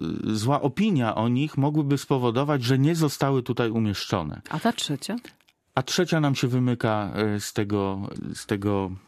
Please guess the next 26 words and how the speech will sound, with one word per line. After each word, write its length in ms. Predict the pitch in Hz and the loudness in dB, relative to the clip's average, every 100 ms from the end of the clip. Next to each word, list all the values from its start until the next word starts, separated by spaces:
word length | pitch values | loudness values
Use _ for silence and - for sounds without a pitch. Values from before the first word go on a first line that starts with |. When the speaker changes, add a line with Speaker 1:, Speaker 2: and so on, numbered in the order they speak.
| _ _ _ | _ _ _
Speaker 2:
Z 60 | - | -6
tej 140 | 208 | -4
zagadki 480 | 240 392 427 - - | -2 -4 -6 -10 -18
w 60 | - | -14
sumie. 120 | - | -4
Speaker 1:
Z 20 | |
tej 140 | 135 110 | -2 0
zagadki, 560 | 110 101 90 - 92 | 0 0 -4 -6 -8
tak. 340 | 90 73 - - - - - - | -4 -6 -8 -20 -20 -20 -12 -2
I 100 | 135 | 0
ona 260 | 170 160 | 2 0
jakby 320 | 156 147 143 143 | 2 0 2 2
nie 140 | 151 | 2
pasuje 440 | 147 - 147 143 | 0 0 0 2
nam 140 | 135 127 | 2 2
do 100 | 123 | 2
szablonu 540 | 120 107 143 151 143 | 0 0 0 2 0
i, 260 | 127 131 131 127 | 0 -2 0 0
i 340 | 131 131 127 | 0 0 0
nie 140 | 131 120 | 2 2
wiemy 280 | 113 92 | 2 0
dlaczego. 520 | 87 85 - 73 71 - | 0 -2 -2 -4 -4 -2
Katarzyna 520 | 131 147 139 185 170 | 0 0 2 2 0
akurat 340 | 156 165 151 | 0 0 2
niczym 300 | 170 165 160 | 0 2 0
się, 220 | - 151 | 2 0